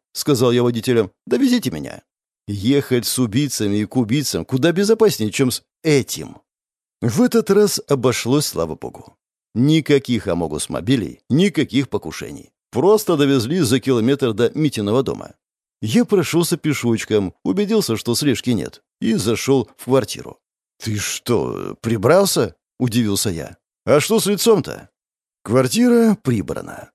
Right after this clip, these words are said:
Сам Митя все больше становится похож на нормального человека. Пополнел, посветлел, мешки под глазами исчезли,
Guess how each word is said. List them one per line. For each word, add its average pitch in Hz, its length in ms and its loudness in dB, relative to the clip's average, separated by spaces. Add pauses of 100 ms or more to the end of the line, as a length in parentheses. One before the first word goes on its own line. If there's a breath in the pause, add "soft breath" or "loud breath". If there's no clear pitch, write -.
Сам 160 420 0
Митя 147 400 2
все 90 220 -6
больше 135 300 -2
становится 110 500 -2
похож 110 400 -2
на 95 80 -4
нормального 101 460 -2
человека. - 560 -6 (180)
Пополнел, 92 720 -2 (100)
посветлел, 110 680 -2 (300)
мешки 131 340 0
под 139 160 -2
глазами 101 420 0
исчезли, 131 600 0